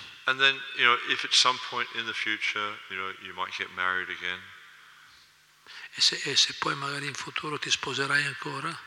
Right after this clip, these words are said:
Speaker 1: You never know where life is gonna take you. <laughs>
Speaker 2: Non, non sappiamo dove ci porta la vita.
Speaker 1: You just never know. Uh, and then, then you might be in a posi-, you know, you might move to some other area where you're not close to a temple, and then it'll be a good time to, to take care of the deities again.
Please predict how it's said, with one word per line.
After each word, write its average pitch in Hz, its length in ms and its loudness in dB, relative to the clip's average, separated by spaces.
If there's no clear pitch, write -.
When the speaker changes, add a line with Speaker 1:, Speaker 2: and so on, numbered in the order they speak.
Speaker 1:
You 101 120 -10
never 101 220 -2
know 95 160 2
where 87 160 2
life 87 320 2
is 87 120 0
gonna 85 240 -4
take 90 340 -2
you. 92 60 -2
<laughs> - 460 -4
Speaker 2:
Non, 143 320 -6
non 131 140 0
sappiamo 151 500 4
dove 135 200 0
ci - 140 4
porta - 360 -2
la 135 80 2
vita. 123 340 -6
Speaker 1:
You 101 80 -12
just - 120 -2
never 98 260 -4
know. 87 300 -6
Uh, 123 220 4
and 123 140 2
then, 131 180 2
then 135 160 2
you 127 80 -6
might 123 220 0
be 135 80 -4
in 123 60 -4
a 117 40 -8
posi-, 120 180 -8
you 123 40 -6
know, 113 180 -4
you 113 100 -12
might 110 180 -2
move 107 240 -2
to 113 80 -6
some 110 180 2
other 104 140 -2
area 104 400 0
where 104 360 -6
you're 107 120 -2
not 110 180 -2
close - 280 2
to - 120 -6
a 104 40 -4
temple, 104 460 -8
and 104 160 -6
then 120 140 2
it'll 110 140 -4
be 104 100 -4
a 95 40 -4
good 98 180 -6
time 92 320 -6
to, 87 180 -8
to - 140 -6
take 87 200 -8
care - 180 -10
of 80 60 -14
the 80 80 -14
deities 82 360 -8
again. 78 180 -16